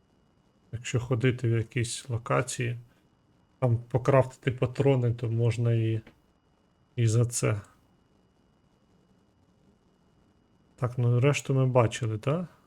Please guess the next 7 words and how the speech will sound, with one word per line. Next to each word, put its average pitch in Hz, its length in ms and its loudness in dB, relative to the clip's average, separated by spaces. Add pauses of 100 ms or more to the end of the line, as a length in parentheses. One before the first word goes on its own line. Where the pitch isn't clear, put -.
(180)
Ананас 120 440 0
ми 123 80 -2
вже 113 160 0
брали, 165 400 -2
почтальники. 123 880 -4 (840)
Двадцять 131 520 0
рослин, 170 600 -2